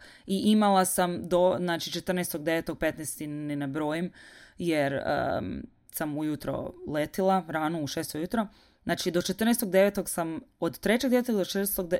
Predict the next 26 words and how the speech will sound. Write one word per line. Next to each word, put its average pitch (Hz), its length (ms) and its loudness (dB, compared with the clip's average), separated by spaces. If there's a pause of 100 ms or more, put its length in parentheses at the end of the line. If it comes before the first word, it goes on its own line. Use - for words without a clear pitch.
četrnaestog 196 560 -2
devetog 170 500 0 (300)
sam 156 500 0 (560)
e, 143 260 0
imala 165 360 -2
vremena 139 600 -4
za 135 120 -10
spremit 135 500 -4
se, 139 80 -6
izorganizirat 139 720 -6
život 139 460 -4
i 175 200 -2
uspjela 262 540 6
sam, 269 240 4
ljudi, 269 440 2 (260)
i 190 100 0
evo 160 240 0
me, 147 200 -6 (220)
sad 165 220 -6
sam - 120 -10
u 202 60 -8
New 180 140 -8
Yorku. - 680 8
<laughs> - 260 -10
A 180 100 4
uglavnom, 180 580 10